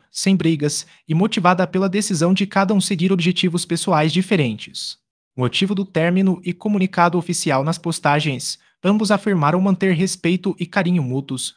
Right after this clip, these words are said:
mas optaram por caminhos distintos para buscar metas individuais. As contas dos artistas não mencionaram desentendimentos ou escândalos como causa do fim da relação. Histórico do relacionamento. O romance começou em outubro de dois mil e vinte e cinco,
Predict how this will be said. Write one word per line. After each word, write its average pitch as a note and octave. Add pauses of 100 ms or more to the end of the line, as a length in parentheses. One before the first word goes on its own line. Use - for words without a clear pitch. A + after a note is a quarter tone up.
(140)
mas C3
optaram F#3
por F#3+
caminhos D#3+
distintos F#3+
para F3
buscar D#3+
metas C#3
individuais. F3 (340)
As C3
contas D#3+
dos D#3
artistas G3+
não F#3
mencionaram F#3+
desentendimentos E3
ou F#3
escândalos E3+
como F#3+
causa E3
do D3
fim D3+
da C3+
relação. C3+ (420)
Histórico D#3
do F3
relacionamento. F#3+
O F#3+
romance F3
começou G3
em F3+
outubro D#3+
de E3
dois D#3+
mil D#3+
e F#3+
vinte B2
e E3
cinco, A#2